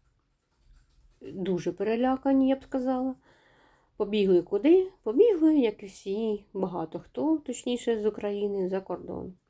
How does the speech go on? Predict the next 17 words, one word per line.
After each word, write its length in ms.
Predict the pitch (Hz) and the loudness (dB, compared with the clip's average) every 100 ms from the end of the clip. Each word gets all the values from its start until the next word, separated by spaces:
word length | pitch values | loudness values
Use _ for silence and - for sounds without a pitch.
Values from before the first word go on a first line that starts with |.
| _ _ _ _ _ _ _ _ _ | _ _ _ _ _ _ _ _ _
Так 220 | - 226 | -6 -4
як 280 | 190 185 - | -4 -6 -16
бігти 520 | - 185 208 196 - 175 | -10 -6 -4 -6 -10 -10
кудись 420 | - 185 196 185 185 | -6 -2 -2 -2 -2
в 20 | |
нікуди 460 | 185 180 190 170 | -2 0 -2 2
я 140 | 170 175 | 2 2
не 120 | 175 | 0
хотіла 580 | - 180 - 339 359 330 | -4 -10 -4 2 6 6
з 40 | |
двома 280 | 269 277 269 | 6 6 4
дітьми, 540 | 254 262 254 233 233 233 _ _ _ _ _ _ | 4 0 -2 -4 -4 -4 _ _ _ _ _ _
то 140 | 160 | -6
вибір 360 | 156 185 226 277 | -2 0 0 -2
пав 380 | - 277 285 254 | 0 0 0 -2
на 120 | 208 | -2
Латвію, 640 | 175 156 - - 240 294 | 0 0 -4 -8 -2 -2